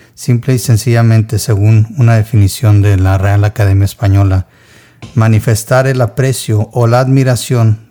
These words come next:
por algo o por alguien, poniendo relieve a sus cualidades o méritos. Quiere decir que David estaba dispuesto a poner a Dios siempre en alto,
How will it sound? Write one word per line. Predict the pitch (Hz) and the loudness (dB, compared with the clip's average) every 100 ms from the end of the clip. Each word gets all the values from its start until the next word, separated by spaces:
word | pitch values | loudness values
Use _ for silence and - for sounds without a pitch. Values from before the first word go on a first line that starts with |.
| _ | _
por | - 107 | -4 -2
algo | 110 110 113 113 - _ _ _ - | 0 0 0 -2 -4 _ _ _ -6
o | 107 | -6
por | - 107 107 | -2 -2 0
alguien, | 110 110 107 110 - _ _ _ - | 2 2 2 0 -6 _ _ _ -2
poniendo | 110 110 123 123 135 | 2 2 2 0 0
relieve | 120 110 117 117 107 107 - _ | 0 0 0 0 0 -2 -8 _
a | 135 143 | -4 -4
sus | 139 151 123 | -4 -6 -8
cualidades | - 127 110 107 107 104 104 101 - _ | -4 0 2 2 2 2 0 -2 -6 _
o | 113 | -2
méritos. | 101 98 90 - 95 90 - - _ _ _ _ _ | 0 2 -2 -4 -4 -4 -8 -18 _ _ _ _ _
Quiere | - 139 | -2 0
decir | 156 113 131 120 | 0 -2 -2 -2
que | - | 0
David | 117 110 110 107 | 0 2 2 0
estaba | 101 117 110 | 0 0 0
dispuesto | 110 107 - 120 107 - 107 90 - _ - _ _ | 0 -2 -4 -2 -2 -2 -4 -4 -6 _ -20 _ _
a | 113 110 | -6 -4
poner | 110 104 117 123 | 0 0 2 0
a | 117 | 0
Dios | 113 110 - | 0 0 -2
siempre | 120 107 104 101 98 - _ _ _ _ _ _ _ | 0 0 0 -2 -2 -6 _ _ _ _ _ _ _
en | 110 107 | -2 0
alto, | 104 101 - 90 | 0 -2 -4 -6